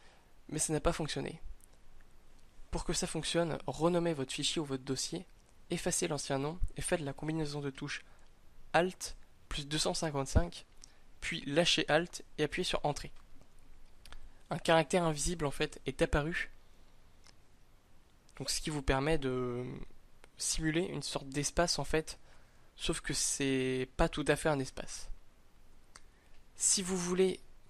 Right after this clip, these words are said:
qu'un deuxième fichier ou dossier n'ait pas de nom dans le même dossier, alors faites Alt plus deux cent cinquante-cinq, puis relâchez Alt et recommencez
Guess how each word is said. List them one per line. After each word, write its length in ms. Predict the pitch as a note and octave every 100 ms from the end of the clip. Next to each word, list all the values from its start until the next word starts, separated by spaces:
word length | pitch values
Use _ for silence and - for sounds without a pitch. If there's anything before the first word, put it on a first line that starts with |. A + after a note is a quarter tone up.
| -
qu'un 180 | C#3+
deuxième 300 | C#3 D#3+ F3
fichier 520 | E3+ E3 - - E3 -
ou 120 | D3+
dossier 500 | C#3+ D3+ - - - - -
n'ait 80 | C#3
pas 160 | - D3+
de 60 |
nom 180 | C#3 F3 - -
dans 140 | C#3 C#3
le 60 |
même 180 | C#3 C#3
dossier, 320 | C3+ - C3+ - - - - - -
alors 220 | D3 -
faites 420 | - C#3+ - - - -
Alt 320 | D#3+ D3 -
plus 280 | - C#3 C3+
deux 100 | C#3
cent 120 | D3+
cinquante-cinq, 560 | D3+ - C#3 C3 D#3 E3+
puis 120 | - C#3+
relâchez 540 | - D#3 E3+ - -
Alt 300 | D3 F3 - - - - - -
et 60 |
recommencez 680 | D3 D#3+ D#3 C#3+ - D#3 -